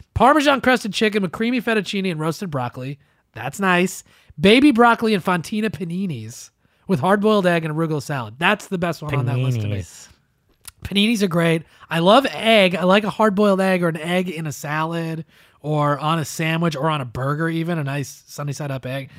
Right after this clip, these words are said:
Speaker 2: Mm.
Speaker 1: I love that. So that sounds like really good stuff to me. Uh, you have anything you wanna say about Blue Apron, Joey, before I get to the deal for the Samsonites?
Speaker 2: Yes, I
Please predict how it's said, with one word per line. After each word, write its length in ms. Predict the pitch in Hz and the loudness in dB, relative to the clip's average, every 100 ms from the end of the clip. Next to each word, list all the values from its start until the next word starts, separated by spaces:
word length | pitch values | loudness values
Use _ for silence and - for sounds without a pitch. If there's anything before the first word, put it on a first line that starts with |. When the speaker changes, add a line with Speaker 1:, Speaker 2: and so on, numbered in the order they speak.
| 98 | -16
Speaker 2:
Mm. 40 | 120 | -2
Speaker 1:
I 140 | 175 | 4
love 220 | 190 196 151 | 6 6 2
that. 200 | 120 - | -6 -6
So 80 | |
that 140 | 170 180 | -4 0
sounds 240 | 190 170 | 0 -2
like 200 | 160 147 139 | -4 -8 -8
really 220 | 156 147 | -8 -6
good 140 | 143 | -8
stuff 200 | - 139 - | -8 -10 -12
to 100 | 127 | -14
me. 180 | 107 - _ _ - - | -16 -18 _ _ -14 0
Uh, 340 | 190 185 180 175 | 4 6 4 2
you 140 | 180 | 4
have 80 | 226 | 6
anything 240 | 247 240 | 4 2
you 80 | 226 | 2
wanna 140 | 233 226 | 2 2
say 160 | 254 | 2
about 180 | 240 240 | 2 2
Blue 180 | 240 240 | 2 2
Apron, 220 | 233 240 | 2 0
Joey, 160 | 220 226 | 0 0
before 220 | 208 185 | 0 -2
I 60 | 170 | 0
get 260 | 175 180 | -2 -2
to 120 | - | -4
the 380 | 175 170 170 165 _ _ _ _ _ - | -4 -2 -2 -4 _ _ _ _ _ -10
deal 480 | 151 165 170 202 208 _ _ | -2 0 2 2 0 _ _
for 100 | 175 | -10
the 60 | |
Samsonites? 580 | 156 180 175 208 208 - _ _ _ _ - | -4 -4 -4 -6 -8 -12 _ _ _ _ -10
Speaker 2:
Yes, 360 | 151 170 - - | -4 -2 -4 -8
I 240 | 156 147 | -6 -4